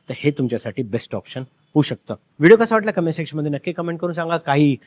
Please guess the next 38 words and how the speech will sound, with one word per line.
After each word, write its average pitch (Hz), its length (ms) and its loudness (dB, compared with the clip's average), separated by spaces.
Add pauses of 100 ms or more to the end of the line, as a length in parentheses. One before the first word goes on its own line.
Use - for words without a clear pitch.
(180)
विसरलो 151 420 2
असेल, 143 200 -2
काही 131 220 -4
राहिलं 123 280 -2
असेल 143 160 -6
सांगायचं, 139 440 -6 (160)
ते 180 80 4
सुद्धा 170 300 -2
सांगा. 156 300 -4 (320)
इथपर्यंत 175 380 4
व्हिडिओ 170 240 2
बघितलाय, 170 380 0 (260)
मराठी 139 260 2
कारवरला 139 340 -2
सबस्क्राईब 135 380 -8
करायला 123 240 -2
विसरू 120 280 -6
नका 104 140 -12 (280)
आणि 156 140 2
मित्रांमध्ये 190 440 0
व्हिडिओ 180 240 -2
शेअर 165 200 -6
करत 151 160 -8
चला, 147 240 -6
तुमच्या 117 300 -10
ग्रुपमध्ये 139 360 -2
सांगा, 143 240 -8
म्हणजे 131 200 -8
बाकीच्यांना 127 480 -10
सुद्धा 123 240 -10
मदत 120 440 -8
होईल 113 160 -6 (340)
आणि 131 240 4 (300)
मला 120 220 -2
सुद्धा 113 260 -8
मदत 110 240 -4
होईल, 143 120 -8
कारण 120 300 -8